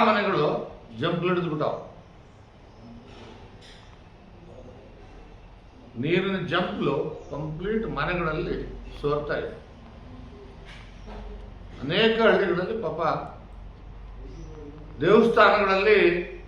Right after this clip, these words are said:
ರಾತ್ರಿ ಹೊತ್ತು ಮಕ್ಕಳು ಕರ್ಕೊಂಡು, ಯಜಮಾನರು ಕೂಡ ವಯಸ್ಸಾದವರೆಲ್ಲ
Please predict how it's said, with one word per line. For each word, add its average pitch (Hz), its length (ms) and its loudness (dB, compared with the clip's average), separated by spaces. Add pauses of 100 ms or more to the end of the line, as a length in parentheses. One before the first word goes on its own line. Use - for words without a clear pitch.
(720)
ರಾತ್ರಿ 156 300 2 (100)
ಹೊತ್ತು - 280 -4 (200)
ಮಕ್ಕಳು 165 340 -8
ಕರ್ಕೊಂಡು, 135 480 -6 (1900)
ಯಜಮಾನರು 143 540 0
ಕೂಡ 131 100 -4 (120)
ವಯಸ್ಸಾದವರೆಲ್ಲ 120 760 -4